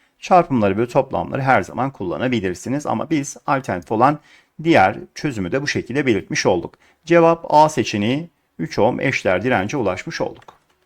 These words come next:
Özdeş R dirençleri ile elektrik devre parçası şekilde kibo oluşturulmuştur. Buna göre K, L noktaları arasındaki eşdeğer direnç kaç R'dir şeklinde sorulmuş.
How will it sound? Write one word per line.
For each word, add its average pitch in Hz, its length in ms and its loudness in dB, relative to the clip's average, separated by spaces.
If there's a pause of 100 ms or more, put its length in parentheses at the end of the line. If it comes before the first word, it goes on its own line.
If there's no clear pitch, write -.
(1000)
Özdeş 185 560 4
R 185 180 6
dirençleri 190 420 4
ile 139 160 8
elektrik 147 500 0
devre 151 200 6
parçası 151 500 2
şekilde 160 380 0
kibo 180 180 2
oluşturulmuştur. 156 840 4 (540)
Buna 151 160 2
göre 127 240 4
K, 110 220 6
L 127 120 6
noktaları 165 300 4
arasındaki 165 360 0
eşdeğer 147 500 4
direnç 143 380 2
kaç - 360 -4
R'dir 107 440 2
şeklinde 95 500 -6
sorulmuş. 98 600 -4